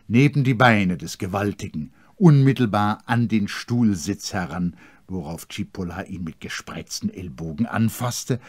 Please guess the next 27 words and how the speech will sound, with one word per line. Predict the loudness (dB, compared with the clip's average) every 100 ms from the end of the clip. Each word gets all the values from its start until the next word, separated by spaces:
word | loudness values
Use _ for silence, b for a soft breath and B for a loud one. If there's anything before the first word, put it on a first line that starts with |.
| B
und | -6 -6
ihm | -4 -4
eine | -4 -6
Stellung | -6 -4 -2 0 0
gab, | 0 -2 -4
dass | -10 -6
wir | -6
sein | -2 0
Gesicht | 0 -2 -6 -12
sehen | -12 -12 -12
konnten. | -12 -12 -12 -16 -20 B B B B B
Er | -8 0
musterte | 0 0 -2 -4 -4
ihn | -6 -6
lässig, | -6 -6 -10 -10 -12 -14 _ _
herrscherlich | -8 -6 -4 -4 -4 -4 -6 -10 _ b
und | -10 -10 -8 -10
heiter | -8 -8 -10 -12 -14 -16 b b
von | -8 -8
oben | -8 -12 -12 -12
bis | -12 -14
unten. | -14 -14 -16 -16 -20 -20 _ _ _ B B B B
"Was | -8 -2 -2 -2 -6 -4
ist | -4 -4 -8 -8
das, | 2 2 2 -8 -10
ragazzo | -8 -2 -2 2 0 -2 -8 -8 -8
mio?", | -4 -4 -4 -6 -14